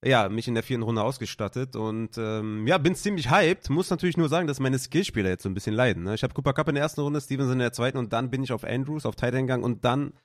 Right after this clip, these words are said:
auf Fields, auf, äh, Quarterback. Und dann bin ich mal gespannt, wie dann der Draft ausgeht, äh, ob ich da noch geile Upside-Spieler auf der zweiten Running Back und zweiten Wide Receiver Position finde.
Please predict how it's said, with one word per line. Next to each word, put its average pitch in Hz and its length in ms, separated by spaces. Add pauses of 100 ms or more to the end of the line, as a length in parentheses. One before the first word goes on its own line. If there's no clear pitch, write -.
(100)
auf 120 180
Fields, - 420
auf, 113 300
äh, 107 100
Quarterback. 120 560 (240)
Und 107 60
dann 113 80
bin 160 80
ich 196 80
mal 175 100
gespannt, 156 340
wie 147 60
dann 156 140
der 151 120
Draft 143 280
ausgeht, 131 400 (140)
äh, - 100
ob 110 200
ich 117 80
da 113 120
noch 113 320 (460)
geile 117 260
Upside-Spieler 120 960
auf 113 160
der 113 160
zweiten 110 640
Running 107 240
Back 110 140
und 107 100
zweiten 101 200
Wide 127 160
Receiver 95 220
Position 90 360
finde. 107 300